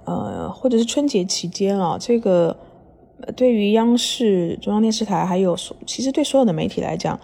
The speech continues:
中国人的这个农历春节，那肯定是，呃，我觉得是很重-，很重要的一个广告的这个时期吧。所以呢，以中央电视台这样的一个地位的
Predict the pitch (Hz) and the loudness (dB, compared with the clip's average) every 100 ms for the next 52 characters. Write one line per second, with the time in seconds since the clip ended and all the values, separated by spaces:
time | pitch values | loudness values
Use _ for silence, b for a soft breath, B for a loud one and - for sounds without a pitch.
0 | B B 240 240 190 175 175 185 190 185 | B B 2 4 4 2 -2 0 2 2
1 | 165 175 233 233 - 190 190 - 170 196 | 2 0 0 -2 -2 -2 -2 -4 -6 -4
2 | 180 - - 165 165 233 208 - 202 180 | -6 -8 -8 -8 -2 0 0 0 0 0
3 | 190 B B B - - - - 170 170 | -4 B B B -12 -8 -4 -2 -2 -2
4 | - 196 190 151 220 202 - 170 254 247 | -4 -6 -6 0 0 0 -4 0 2 4
5 | 190 170 180 165 139 175 214 180 175 175 | 2 0 -2 -4 -4 0 2 2 -2 -6
6 | - 165 - 175 170 160 B B B B | -6 -6 -6 -6 -8 -10 B B B B
7 | - 240 269 226 196 190 180 180 - 220 | 0 4 4 4 4 4 2 -2 -2 2
8 | 233 240 226 175 180 202 185 160 160 165 | 4 4 2 -2 -2 0 0 0 -2 -4
9 | 160 190 180 170 156 160 - | -4 -2 0 0 0 -4 -8